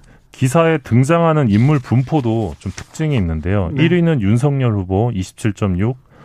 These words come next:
Speaker 1: 이 위는 이재명 후보 이십사점삼 퍼센트 순이었는데, 어, 삼 위가 안철수 국민의당 후보입니다. 그, 그 인물 분포 비중이, 어, 십일점사 퍼센트였는데요.
Speaker 2: 네.
Speaker 1: 근데 윤석열 후보의 배우자인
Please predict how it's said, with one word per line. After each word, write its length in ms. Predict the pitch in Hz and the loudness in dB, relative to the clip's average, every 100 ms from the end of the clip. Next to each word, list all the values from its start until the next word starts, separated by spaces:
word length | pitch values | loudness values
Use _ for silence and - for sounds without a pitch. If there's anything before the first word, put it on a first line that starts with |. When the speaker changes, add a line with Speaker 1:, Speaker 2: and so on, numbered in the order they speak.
| - - | -18 -4
Speaker 1:
이 140 | 101 | 2
위는 240 | 117 120 104 | 2 2 2
이재명 500 | 104 127 139 127 113 | 0 0 0 2 0
후보 380 | 101 127 147 | 0 0 -2
이십사점삼 880 | 113 98 120 - 95 - 98 - 139 | -2 -4 -6 -6 -6 -2 -4 -4 -6
퍼센트 380 | 139 123 110 101 | -4 -4 -4 -6
순이었는데, 800 | - 120 107 82 78 92 107 78 - - - - - - | -8 -4 -2 -2 -2 -2 -2 -2 -12 -20 -20 -20 -18 -4
어, 180 | 92 92 | -2 0
삼 280 | - 185 190 | 0 0 2
위가 360 | 180 175 123 | 2 2 2
안철수 460 | 95 120 160 147 147 | 0 0 0 0 -6
국민의당 560 | - 104 123 127 110 | -2 0 2 0 0
후보입니다. 680 | 101 123 127 107 82 92 76 73 | -2 -4 -4 -4 -2 -2 -2 -6
그, 120 | 90 85 | -10 -6
그 260 | - 87 85 _ - _ | -4 -2 -4 _ -20 _
인물 280 | 107 120 127 | 0 2 2
분포 280 | - 101 113 | 0 -4 -4
비중이, 640 | - 95 101 101 123 147 - - - - | -4 -4 0 0 0 -2 -6 -20 -20 -8
어, 120 | 85 | -6
십일점사 680 | - 165 175 170 165 147 - | -4 -2 -2 0 -2 -4 -8
퍼센트였는데요. 920 | - 113 113 98 85 76 76 117 95 78 | -6 -4 -4 -4 -4 -4 -2 -2 -2 -4
Speaker 2:
네. 160 | 147 127 - - - | -6 -6 -12 -20 -6
Speaker 1:
근데 360 | 123 127 151 117 | -2 0 2 2
윤석열 480 | 123 156 165 160 143 | 2 2 0 0 0
후보의 300 | 139 139 127 | 0 0 0
배우자인 800 | - 98 127 123 113 135 147 | 0 0 2 2 2 0 -2